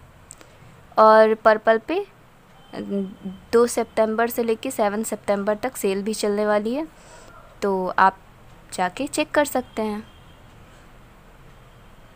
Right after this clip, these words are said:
तो यहाँ पे मैंने apply कर लिया है जेल को face पे अच्छी तरीके से।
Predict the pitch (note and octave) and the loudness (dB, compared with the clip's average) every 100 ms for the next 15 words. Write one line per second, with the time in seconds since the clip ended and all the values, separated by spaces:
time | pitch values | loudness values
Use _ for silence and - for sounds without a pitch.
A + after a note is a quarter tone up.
0 | - - - - G#3 G#3+ G#3+ A3 A3 C4+ | -20 -20 -18 -8 -4 -2 -2 -4 -2 -2
1 | F#4 - G#3+ G#3 G3 G3+ G#3 G#3 G#3 G#3 | -6 -6 -8 -2 -2 0 -4 -2 -2 -2
2 | G3+ G3+ G#3 D4 E4+ - - - G#3 - | -2 -6 -4 -8 -10 -14 -20 -10 -10 -8
3 | A3+ G#3 - G#3 G#3 G3+ A3+ G#3+ D4+ | -8 -10 -10 -8 -8 -8 -8 -8 -10